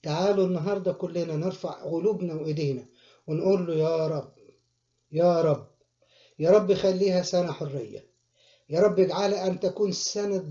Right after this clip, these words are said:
سنة بركة وسنة إبراء". ما هو بيسمي سنة اليوبيل سنة البركة وسنة الإبراء،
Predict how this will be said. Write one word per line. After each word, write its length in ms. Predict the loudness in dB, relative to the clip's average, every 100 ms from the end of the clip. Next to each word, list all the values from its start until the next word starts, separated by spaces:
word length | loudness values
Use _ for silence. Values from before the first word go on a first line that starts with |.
| -10
سنة 300 | -4 -2 -2
بركة 600 | -2 -4 -4 -6 -8 -14 -16 _ _ -6
وسنة 520 | -4 0 0 0 -2 0
إبراء". 560 | 2 6 6 6 2 -2 -18 _ _ _ -8
ما 100 | -4
هو 100 | -4
بيسمي 460 | -2 -2 0 2 2
سنة 280 | 0 0 0
اليوبيل 360 | -2 -2 -4 -4
سنة 280 | -2 -2 -2
البركة 460 | -2 0 -2 -2
وسنة 320 | -4 -2 -2 -2
الإبراء، 500 | -4 -4 -6 -6 -12